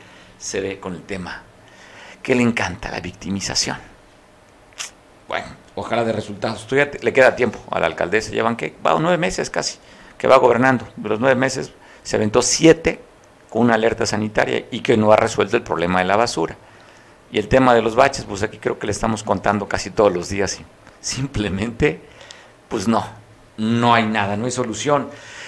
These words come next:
Y bueno, hablaba el presidente de la República de cinco muertos,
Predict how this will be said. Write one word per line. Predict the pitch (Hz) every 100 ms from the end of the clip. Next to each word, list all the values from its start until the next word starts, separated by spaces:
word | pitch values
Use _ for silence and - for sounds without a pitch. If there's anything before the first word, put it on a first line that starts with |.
| - -
Y | - 196
bueno, | 214 185
hablaba | 175 190
el | 180
presidente | 151 160 208 180
de | 143
la |
República | 131 160 156 151
de | 113
cinco | - 127 117
muertos, | 139 160 165 101 - -